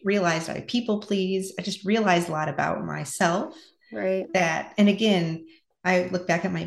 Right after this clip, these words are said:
Speaker 1: book and realize that, again, when we do things that are not in line with who we really are,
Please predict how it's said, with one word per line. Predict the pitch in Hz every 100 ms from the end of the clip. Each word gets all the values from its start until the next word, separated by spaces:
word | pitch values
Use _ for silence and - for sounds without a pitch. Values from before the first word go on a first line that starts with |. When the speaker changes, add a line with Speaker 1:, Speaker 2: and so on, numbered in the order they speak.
| 170
Speaker 1:
book | 349 349 -
and | 180
realize | 175 175 160 165 170
that, | - - -
again, | 180 214 185
when | 170
we | 170 175
do | 196 247
things | - 226 208
that | - - - -
are | 170
not | 175 185
in | 175
line | 160 175 180
with | 165 - - -
who | 214
we | 202 190 170
really | 180 165 147 -
are, | 175 165 - - -